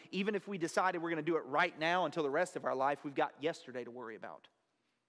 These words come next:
Never been perfect. None of us is perfect. So what is Jesus doing? He's answering him with his own question.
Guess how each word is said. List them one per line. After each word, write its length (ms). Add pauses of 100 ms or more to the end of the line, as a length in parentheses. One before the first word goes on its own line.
(800)
Never 260
been 160
perfect. 480 (300)
None 180
of 80
us 160
is 80
perfect. 460 (400)
So 120
what 200
is 140
Jesus 380
doing? 440 (320)
He's 200
answering 580
him 380 (600)
with 140
his 160
own 200
question. 440